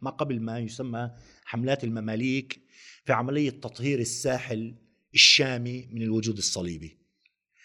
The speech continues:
وفي أيام بن قلاوون في حملته المشهورة في عام ألف ومئتين وثلاثة وثمانين،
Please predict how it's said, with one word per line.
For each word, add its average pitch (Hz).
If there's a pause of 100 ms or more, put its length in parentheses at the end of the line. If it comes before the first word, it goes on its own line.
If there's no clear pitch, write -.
(300)
وفي 107
أيام 139
بن 120
قلاوون 117
في 113
حملته 107
المشهورة 104
في 117
عام 104
ألف 123
ومئتين 98
وثلاثة 110
وثمانين، 92